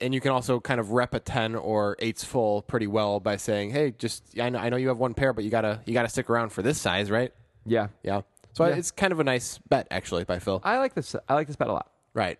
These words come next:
Speaker 1: And, uh, but now it's back in Antonio, and he's still pretty weirdly under-repped, I think, from Phil's perspective in Antonio's mind, right?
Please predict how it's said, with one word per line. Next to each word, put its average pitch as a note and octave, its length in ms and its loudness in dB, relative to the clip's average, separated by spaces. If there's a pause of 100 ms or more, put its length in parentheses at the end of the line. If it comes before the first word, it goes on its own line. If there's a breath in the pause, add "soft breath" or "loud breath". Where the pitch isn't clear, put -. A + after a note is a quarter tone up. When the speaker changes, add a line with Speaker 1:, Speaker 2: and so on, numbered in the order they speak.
(140)
Speaker 1:
And, C3+ 260 2
uh, C3 200 2
but D#3 120 0
now G#3 120 4
it's G#3 80 -6
back A3+ 160 2
in G3+ 80 0
Antonio, C#3+ 480 2
and D#3 180 -2
he's A3 140 0
still B3+ 300 2
pretty A3+ 420 0
weirdly F#3+ 560 0
under-repped, D3+ 640 0
I C#3 80 2
think, D3+ 260 -2
from C3 220 0
Phil's C#3 380 0
perspective B2+ 680 -2
in B2+ 140 -2
Antonio's A2+ 520 -2
mind, G#2+ 420 -4 (100)
right? A#2+ 260 -2